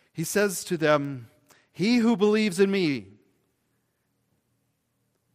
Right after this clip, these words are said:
believes not in me, but him who sent me. And he who sees me sees him who sent me." So the Word,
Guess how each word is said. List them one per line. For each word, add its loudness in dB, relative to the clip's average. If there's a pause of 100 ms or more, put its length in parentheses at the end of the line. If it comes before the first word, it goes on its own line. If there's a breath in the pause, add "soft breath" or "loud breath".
(640)
believes -4
not -2
in -4
me, -4
but -2
him 0
who -4
sent -8
me. -20 (1040 soft breath)
And -2
he 2
who 4
sees -4
me -8 (440)
sees -2
him 4
who 2
sent 0
me." -10 (160)
So -20
the -10
Word, 0